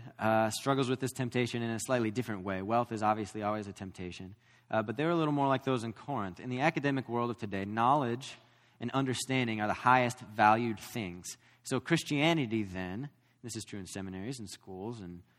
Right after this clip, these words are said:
uh, even our own lives as we try and be like these places, uh, becomes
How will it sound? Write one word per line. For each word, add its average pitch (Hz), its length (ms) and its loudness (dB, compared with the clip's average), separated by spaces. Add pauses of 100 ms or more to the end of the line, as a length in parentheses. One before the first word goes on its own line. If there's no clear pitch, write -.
(140)
uh, 85 340 -4 (320)
even 95 220 -8
our 98 100 -2
own 101 220 -2
lives 95 420 2
as 98 100 -10
we 98 80 -6
try 92 280 -6
and 92 140 -8
be 101 140 -4
like 95 400 -4
these 110 180 -10
places, 104 640 -10 (520)
uh, 120 180 6
becomes 139 500 2